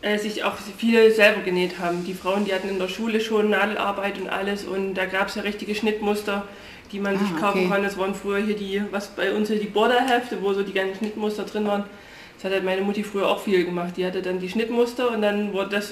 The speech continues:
Speaker 1: unter den Freundinnen wurden dann die Schnittmuster ausgetauscht und das, so, so sind die halt früher an ihre Sachen gekommen, weil sie sich halt einfach nicht leisten konnten.
Speaker 2: Boah, das kann man sich heutzutage echt gar nicht mehr vorstellen.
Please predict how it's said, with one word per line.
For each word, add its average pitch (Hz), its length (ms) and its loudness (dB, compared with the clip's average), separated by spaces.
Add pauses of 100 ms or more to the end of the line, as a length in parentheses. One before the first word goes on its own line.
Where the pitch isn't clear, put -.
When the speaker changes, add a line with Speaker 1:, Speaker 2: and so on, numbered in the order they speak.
Speaker 1:
unter 214 200 0
den 208 100 0
Freundinnen 226 480 6
wurden 220 340 0
dann 214 220 2
die 208 100 -2
Schnittmuster 208 500 -2
ausgetauscht 214 680 -2
und 214 380 -2 (720)
das, 233 120 -2
so, 220 380 0
so 214 180 0
sind 214 220 2
die 214 160 2
halt 208 160 2
früher 208 280 2
an 196 140 -2
ihre 214 160 -2
Sachen 214 260 -4
gekommen, 175 280 -6
weil 175 120 -2
sie 180 140 -6
sich 185 100 -6
halt 185 140 -4
einfach 190 220 -4
nicht 202 160 -4
leisten - 340 -4
konnten. 170 420 -4 (520)
Speaker 2:
Boah, 165 100 -12 (140)
das - 260 -14
kann 165 140 0
man 165 60 2
sich 160 180 -4
heutzutage 180 400 0
echt - 160 -2
gar 170 80 2
nicht 175 100 2
mehr 180 100 0
vorstellen. 180 480 0